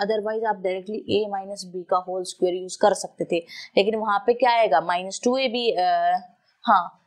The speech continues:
माइनस टू ए बी आता, लेकिन वो कब आता, जब ए B, A B हो, commute करें। I don't know यहाँ पे ये projections commute करेंगे कि नहीं करेंगे, तो मुझे explicitly open करना। Explicitly open करते हुए चलेंगे, Q dot Q minus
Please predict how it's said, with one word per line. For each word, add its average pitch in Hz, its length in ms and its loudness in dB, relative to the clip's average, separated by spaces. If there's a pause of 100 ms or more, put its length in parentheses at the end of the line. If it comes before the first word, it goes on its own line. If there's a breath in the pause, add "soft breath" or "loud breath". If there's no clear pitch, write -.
(100)
माइनस 214 380 2
टू 262 140 2
ए 294 120 0
बी 285 160 2
आता, 214 260 6
लेकिन 254 240 2
वो 277 200 -2
कब 294 180 6
आता, 220 200 6
जब 226 260 2
ए 254 300 6
B, 254 180 -2 (280)
A 233 260 8
B 214 180 -2
हो, 180 140 -2 (100)
commute 233 380 2
करें। 180 240 4 (400 loud breath)
I 208 60 4 (100)
don't 330 200 2
know 302 100 6 (180)
यहाँ 196 360 2
पे 311 100 6
ये 302 80 4
projections 277 680 -2
commute 247 340 -2
करेंगे 240 360 2
कि 269 140 0
नहीं 220 280 -2
करेंगे, 202 440 -4 (320 loud breath)
तो 262 120 2
मुझे 254 360 -2
explicitly 285 720 -2
open 226 320 0
करना। 208 280 0
Explicitly 226 540 0
open 233 260 0
करते 220 240 2
हुए 240 140 -2
चलेंगे, 240 460 -2 (220)
Q 190 180 8 (400)
dot 185 320 0
Q 185 240 0 (100)
minus 190 560 -4